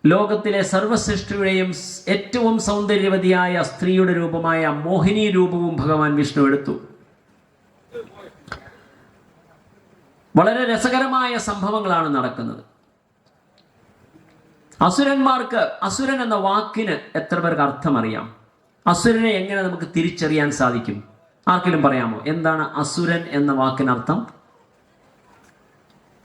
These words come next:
അറിയില്ല. അസുരൻ നമ്മൾ ഉദ്ദേശിക്കുമ്പോൾ രണ്ട് കൊമ്പും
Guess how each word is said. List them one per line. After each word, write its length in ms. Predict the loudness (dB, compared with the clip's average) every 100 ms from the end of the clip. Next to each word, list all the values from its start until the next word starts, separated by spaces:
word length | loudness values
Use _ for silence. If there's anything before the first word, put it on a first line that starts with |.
| _ _ -20 -20 -2
അറിയില്ല. 640 | 2 4 2 -2 -4 -12 -20 -20 -20 -20 -20 -20 _ _ 0
അസുരൻ 340 | 2 4 4
നമ്മൾ 220 | 2 4 2
ഉദ്ദേശിക്കുമ്പോൾ 560 | 4 2 2 -2 0
രണ്ട് 260 | 0 0 -2
കൊമ്പും 760 | 2 0 2 0 0 -6 -16